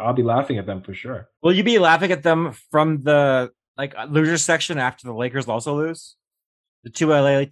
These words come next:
Speaker 2: L A teams out at the same time? Is that what's gonna happen?
Speaker 1: Lakers will be in the second round.
Speaker 2: A losers
Speaker 1: The whole
Speaker 2: parade?
Speaker 1: The whole, the whole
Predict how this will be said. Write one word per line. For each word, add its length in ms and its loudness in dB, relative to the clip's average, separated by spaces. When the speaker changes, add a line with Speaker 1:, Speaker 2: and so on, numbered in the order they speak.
Speaker 2:
L 140 -2
A 100 -4
teams 400 -8
out 100 -4
at 80 -6
the 60 -16
same 120 -10
time? 360 -8
Is 80 -20
that 80 -2
what's 120 -8
gonna 140 -6
happen? 340 -6
Speaker 1:
Lakers 320 -4
will 80 -2
be 100 -6
in 60 -6
the 100 -8
second 360 -10
round. 340 -12
Speaker 2:
A 120 -2
losers 280 0
Speaker 1:
The 120 2
whole 80 -14
Speaker 2:
parade? 440 -4
Speaker 1:
The 60 -2
whole, 500 -2
the 100 -2
whole 540 0